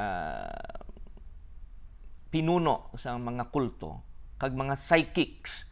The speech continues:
kalabanan ni mga psychics, gaguluwa ni sila sa panahon sang pag, ah, bukas sang tuig. Pero subong sa pagbukas sang tuig two thousand twenty-one, daway takabati nga may gin-interview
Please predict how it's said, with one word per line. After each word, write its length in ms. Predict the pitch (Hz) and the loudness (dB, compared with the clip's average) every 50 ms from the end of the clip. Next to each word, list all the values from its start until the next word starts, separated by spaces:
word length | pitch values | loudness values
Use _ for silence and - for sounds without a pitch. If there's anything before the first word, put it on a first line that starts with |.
| - - - - | -14 -8 -4 -2
kalabanan 480 | 127 123 120 123 123 120 120 120 123 127 | 0 0 2 4 4 4 4 4 0 0
ni 160 | 135 143 143 | 0 -2 -2
mga 160 | 139 131 131 | -2 -2 -2
psychics, 480 | 123 - 117 107 - - 139 - - - | 0 0 0 0 0 -2 -2 -2 -2 -2
gaguluwa 480 | 117 113 107 110 113 107 104 107 - | -2 0 0 2 2 2 2 2 0
ni 160 | - 117 117 | 0 -2 -4
sila 240 | - 127 131 139 135 | -6 -4 -4 -4 -4
sa 160 | - 123 - | -4 -4 -4
panahon 480 | - 110 110 107 104 110 123 127 120 117 | -4 -2 -2 -2 0 0 0 0 0 -2
sang 240 | - 113 110 107 - | -2 -2 -2 -2 -2
pag, 160 | - 107 107 - - | -2 -2 0 2 4
ah, 180 | 107 101 90 - - - - - - | 4 4 2 -2 -8 -14 -14 -8 -4
bukas 400 | 127 127 117 - - 139 135 - | -2 -2 2 6 8 8 8 8
sang 160 | - 127 120 | 6 -4 -4
tuig. 480 | - - 143 135 - 123 131 - - - - - - - - - | -2 0 0 2 2 2 0 -2 -4 -14 -14 -16 -16 -16 -14 -8
Pero 240 | - 135 139 143 135 | -6 -4 -2 -2 -2
subong 320 | - - 143 139 147 151 147 | -2 -2 0 2 2 2 2
sa 160 | 131 - - | 0 -2 -2
pagbukas 480 | - 139 131 131 - - 131 131 - | -2 0 0 0 0 2 2 2 2
sang 160 | 127 123 117 - | 0 -4 -4 -2
tuig 240 | 135 131 117 127 123 - | 0 2 2 2 0 -2
two 80 | 120 - | -2 0
thousand 400 | - 123 123 117 - 127 127 117 | 2 2 2 2 0 -2 -2 0
twenty-one, 560 | - 117 120 107 - 117 120 135 147 139 117 | 0 0 0 0 -2 -2 -2 -2 -4 -2 0
daway 160 | 110 120 117 | 0 0 0
takabati 640 | 120 117 - - 117 110 107 - - - 127 - 123 | -2 -4 -4 -2 -2 -2 -2 -2 0 0 0 0 0
nga 80 | 123 | -2
may 160 | 120 123 120 120 | 0 0 0 0
gin-interview 800 | 117 107 - 131 127 - - 127 120 113 113 110 101 90 92 | 0 -2 -2 -4 -2 2 2 2 4 4 4 4 2 2 0